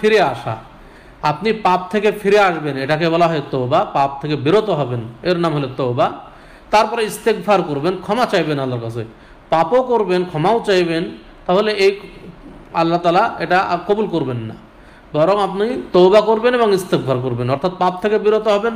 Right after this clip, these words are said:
পাপ ছেড়ে আসবেন এবং আল্লাহর কাছে ক্ষমা চাইবেন, তখনই আপনার এটা ক্ষমা হবে। তারপরে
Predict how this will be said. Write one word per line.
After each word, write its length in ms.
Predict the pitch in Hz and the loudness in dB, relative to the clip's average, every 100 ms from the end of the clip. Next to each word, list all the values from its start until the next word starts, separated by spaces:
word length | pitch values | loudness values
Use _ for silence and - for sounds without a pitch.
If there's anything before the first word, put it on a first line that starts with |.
| - | 0
পাপ 240 | 165 - | -2 0
ছেড়ে 160 | 175 208 | 2 4
আসবেন 340 | 214 220 233 262 - - - - | 2 0 -4 -6 -12 -20 -20 -4
এবং 240 | 180 214 240 | 2 2 4
আল্লাহর 240 | 220 196 | 2 2
কাছে 180 | 185 180 | -2 -6
ক্ষমা 240 | 180 143 120 | -4 -4 -2
চাইবেন, 420 | 127 117 131 127 - - - | -2 -2 -2 -4 -8 -16 -8
তখনই 260 | 147 185 190 | -4 0 0
আপনার 320 | 151 170 208 220 - - - | -2 -2 -4 -4 -18 -20 -12
এটা 180 | 139 151 151 - 151 123 | -2 -2 -2 -12 -12 -6
ক্ষমা 240 | 156 139 | -2 0
হবে। 240 | 120 107 107 - - - - - - - - - - - - - - - - - - - - - - | -2 -6 -12 -20 -20 -20 -20 -20 -20 -20 -20 -20 -20 -20 -20 -20 -20 -20 -20 -20 -20 -20 -20 -8 2
তারপরে 640 | 208 247 247 247 247 | 2 2 0 0 0